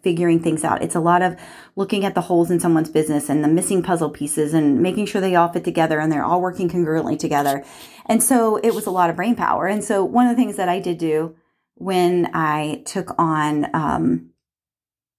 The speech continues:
along with the case study clients, along with the peer clients, for anybody that scheduled a call with me, I made sure there was no more than two a day.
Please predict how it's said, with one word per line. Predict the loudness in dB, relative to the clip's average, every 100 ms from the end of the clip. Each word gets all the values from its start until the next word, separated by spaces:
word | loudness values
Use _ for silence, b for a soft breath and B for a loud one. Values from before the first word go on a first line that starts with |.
| _ _
along | 2 4
with | 2
the | -2
case | -2 0
study | 0 -2
clients, | -2 -2 -2 -4
along | 0 2
with | 2 -2
the | -6
peer | -2 -2
clients, | 0 0 0 -4 -6 B B B B B B
for | -4 2 2 2
anybody | 2 4 2
that | 2
scheduled | 0 0 0
a |
call | 0 0
with | 0
me, | 0
I | 0
made | 0 -2
sure | -2
there | -2
was | -2 -2
no | -2
more | 0 0
than | 0 -2
two | -2 -4
a | -2
day. | -4 -4 -10